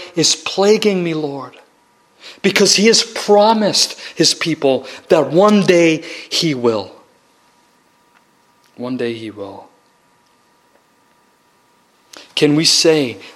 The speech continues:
that he is not only the Son of David, the Christ, the Messiah, our Savior, but he is also my master? See, the disciples were losing sight of this.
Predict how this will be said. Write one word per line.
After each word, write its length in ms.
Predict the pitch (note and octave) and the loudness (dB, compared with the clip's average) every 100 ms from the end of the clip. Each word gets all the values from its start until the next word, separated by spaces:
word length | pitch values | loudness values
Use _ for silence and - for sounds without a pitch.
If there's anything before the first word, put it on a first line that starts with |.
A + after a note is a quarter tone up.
| - | -4
that 100 | B2 | 0
he 160 | C3 | 2
is 320 | C3 B2 - - - | 2 2 -2 -8 -4
not 220 | C3+ C#3+ | 0 2
only 240 | D#3 D#3+ C#3+ | 4 4 2
the 100 | B2 | 2
Son 240 | - C#3+ | 0 0
of 160 | B2+ A2+ | -2 0
David, 400 | B2+ C3+ D3+ - - - | 0 0 -2 -8 -20 -8
the 80 | C3 | -6
Christ, 600 | - C#3 C#3 D#3+ - - - _ _ _ | -2 0 0 0 -4 -8 -20 _ _ _
the 80 | C#3+ | 0
Messiah, 680 | C3+ - - C#3+ C#3+ D3+ D3+ - _ _ _ _ _ _ _ _ _ _ _ _ _ - | 2 2 2 2 0 -2 -6 -20 _ _ _ _ _ _ _ _ _ _ _ _ _ -4
our 120 | A#2 | -2
Savior, 600 | - - D3 D3+ D#3 D#3 C#3+ _ _ - _ - | 0 0 0 -2 -6 -8 -14 _ _ -20 _ -12
but 80 | A#2 | -8
he 80 | |
is 160 | A2 G#2+ | -6 -2
also 280 | A#2+ A#2 A2+ | -2 -2 -4
my 220 | G#2+ G2+ | -6 -8
master? 540 | G2+ G2+ A#2+ - A2+ A#2 - _ _ _ _ _ _ - - - - | -8 -8 -6 -6 -8 -18 -20 _ _ _ _ _ _ -20 -20 -20 -10
See, 220 | - D3+ | -2 0
the 140 | C#3 B2+ | 2 2
disciples 580 | B2 - D#3 D3 C#3 | 2 2 2 2 -2
were 140 | B2+ B2 | 0 -2
losing 340 | B2+ B2+ C3 | -2 -4 -4
sight 300 | - - C3+ | -2 -2 -2
of 100 | C#3 | -2
this. 440 | A#2 A#2+ - - | -8 -10 -10 -12